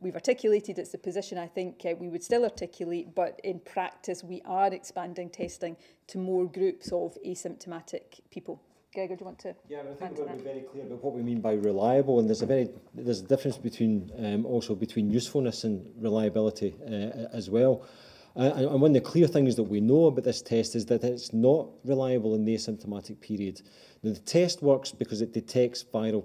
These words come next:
Speaker 2: particles, and that's what it picks up and that's what it shows. And when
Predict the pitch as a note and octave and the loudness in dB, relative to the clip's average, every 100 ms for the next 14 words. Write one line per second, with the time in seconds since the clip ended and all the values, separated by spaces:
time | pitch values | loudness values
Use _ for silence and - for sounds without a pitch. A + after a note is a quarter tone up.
0 | - A2 A2 - - B2+ F#2+ - - _ | -6 -8 -8 -8 -6 -4 -4 -8 -14 _
1 | _ _ - _ _ G#2 G#2 A#2+ C3 B2 | _ _ -20 _ _ -6 0 0 0 -4
2 | A2+ A#2 - A#2 A2 - G#2 A#2 - G#2 | -2 -4 -4 -4 -4 -2 -2 -4 -4 -6
3 | - - - B2 B2 G#2+ - - _ G2 | -4 -8 0 2 4 0 -4 -18 _ 0
4 | A2+ D#3 C#3+ | 2 4 0